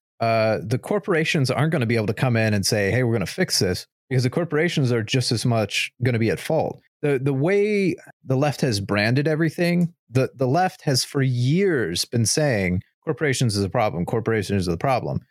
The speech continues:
Now, all the people with the guns, they're all realizing, okay, government's the problem. They've been on board with that idea for a long time, most of them. Government's the problem. Now they're starting to realize, hold on, not only is the government the problem,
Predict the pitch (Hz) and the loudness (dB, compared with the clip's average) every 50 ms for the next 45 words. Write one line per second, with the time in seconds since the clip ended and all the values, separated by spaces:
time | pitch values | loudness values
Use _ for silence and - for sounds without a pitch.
0 | _ _ - 143 143 139 131 - - _ - - 165 214 220 196 - 214 196 - | _ _ -2 -2 0 0 -2 -4 -6 _ -2 -2 0 0 0 -2 -2 -2 -2 0
1 | 190 170 147 143 131 - - 127 107 101 143 170 185 135 107 87 82 95 95 - | 0 0 0 0 -2 -2 -2 -2 -2 0 0 0 0 0 0 0 0 0 0 0
2 | - - - - _ _ _ _ _ 110 107 120 151 202 214 190 180 165 151 139 | 0 -2 -6 -10 _ _ _ _ _ -4 -2 0 2 2 2 2 0 0 0 0
3 | 135 143 135 127 120 113 107 95 113 107 104 98 90 - - 110 - 123 104 101 | 0 2 2 0 0 0 0 0 0 0 0 0 0 -2 -2 -2 0 0 2 2
4 | 95 92 92 - _ _ _ _ - 131 160 185 196 185 170 139 - 151 120 - | 2 0 -2 -4 _ _ _ _ -2 -2 0 0 0 0 0 0 -2 -2 -2 0
5 | 117 101 101 95 95 95 101 127 151 151 143 156 175 175 175 170 156 127 147 151 | 0 0 0 0 0 0 0 0 0 0 0 0 0 2 2 0 0 0 0 0
6 | 147 139 127 123 113 - 139 131 123 120 113 98 123 117 107 101 - - 98 98 | 0 0 0 -2 0 0 0 0 2 0 0 0 0 0 0 0 -2 -2 -2 0
7 | 92 92 101 101 98 95 87 - 92 71 57 - - - _ _ - 131 123 110 | 0 2 0 0 0 -2 -2 -2 -2 -2 -2 -2 -4 -6 _ _ 0 0 0 0
8 | - - 104 - - - 135 131 - _ _ _ - 127 117 107 120 107 104 95 | -2 -4 -4 -2 0 0 -2 -2 -4 _ _ _ -4 -2 0 0 0 0 0 0
9 | - - - 82 - 87 - - - - - - _ _ _ - - 104 110 131 | -2 -4 -4 -2 -2 -2 -2 -2 -2 -4 -6 -8 _ _ _ -6 -2 0 0 2
10 | 151 175 196 202 208 180 170 170 143 - - 165 147 139 135 123 - 131 131 123 | 2 2 2 2 2 2 0 0 0 0 -2 0 0 0 0 0 0 0 0 2
11 | 123 123 123 117 117 113 107 104 101 98 92 - - - - _ _ _ _ - | 2 2 2 2 2 2 2 2 0 0 -2 -2 -4 -8 -10 _ _ _ _ -2
12 | 165 220 233 156 123 104 98 107 - _ _ _ - 147 190 240 254 208 190 135 | 0 0 2 2 2 0 0 -2 -4 _ _ _ 0 0 0 2 2 0 0 0
13 | 131 127 151 170 208 262 190 143 - - - - 123 107 104 98 95 92 90 | 0 0 0 0 0 0 0 0 -2 -4 -4 -2 0 0 2 2 0 0 0